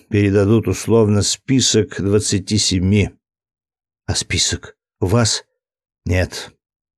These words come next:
«Но в таком случае он будет у меня». Неудачи не могли поколебать его уверенности.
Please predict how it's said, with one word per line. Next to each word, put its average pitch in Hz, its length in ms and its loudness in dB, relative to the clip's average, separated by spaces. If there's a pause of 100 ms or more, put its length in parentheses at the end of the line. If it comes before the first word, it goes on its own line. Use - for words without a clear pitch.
(380)
«Но 98 140 0
в - 80 -8
таком 92 320 -4
случае 85 600 -8 (460)
он 87 260 -2
будет 110 320 2
у - 40 -4
меня». - 340 -8 (1400)
Неудачи 120 800 2 (200)
не 117 160 2
могли 117 440 2
поколебать 98 720 0
его 90 200 0
уверенности. 87 800 -4